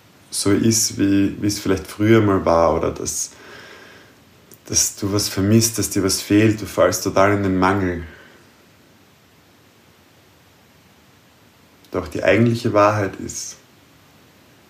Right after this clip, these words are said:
dass du selbst dafür verantwortlich bist, dass dieser Mangel entsteht, dass diese fade, dumpfe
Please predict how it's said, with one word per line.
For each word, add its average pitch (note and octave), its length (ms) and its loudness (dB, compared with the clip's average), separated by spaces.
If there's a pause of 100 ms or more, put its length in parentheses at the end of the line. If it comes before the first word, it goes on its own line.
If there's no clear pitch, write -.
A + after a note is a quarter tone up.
(1000)
dass - 440 -6 (1700)
du B2 160 4
selbst - 460 0
dafür G2+ 240 0
verantwortlich G2+ 760 0
bist, - 360 -8
dass - 420 -6 (840)
dieser E2+ 440 -4 (800)
Mangel F#2 380 2
entsteht, F#2 600 0
dass - 120 -10
diese E2 420 -4 (1120)
fade, F2 840 2 (560)
dumpfe F#2+ 640 -4